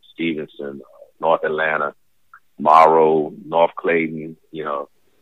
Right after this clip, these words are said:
Westlake, the list goes on and on. I walk into these band rooms, call the band director, and I sit down and I have a one-on-one audition with students. And if they play to a point where I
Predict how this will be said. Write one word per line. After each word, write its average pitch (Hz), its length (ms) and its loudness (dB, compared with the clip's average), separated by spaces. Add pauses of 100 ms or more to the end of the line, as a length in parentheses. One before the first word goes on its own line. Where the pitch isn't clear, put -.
(200)
Westlake, 85 560 2
the 80 80 -8
list 82 260 -2
goes 78 240 0
on 78 240 -2
and 78 100 -6
on. 76 240 0
I 71 120 0
walk 78 400 -2
into 71 180 -10
these 73 220 -8 (520)
band 95 360 6
rooms, 67 200 -10 (560)
call 78 240 4
the 76 60 -4
band 80 300 0
director, 73 340 -4 (560)
and 71 80 -6
I 69 180 -2
sit 85 140 -4
down 78 260 2
and 73 120 -2
I 73 100 2
have 73 420 2 (100)
a 58 160 -14 (180)
one-on-one 73 480 0
audition 69 480 -6
with 67 140 -12 (100)
students. 73 420 -8
And 64 140 -20 (720)
if 71 180 -8
they 82 160 2
play 82 400 -2
to 80 160 -6
a - 40 -4
point 76 300 -6
where 76 200 -2
I 76 60 -4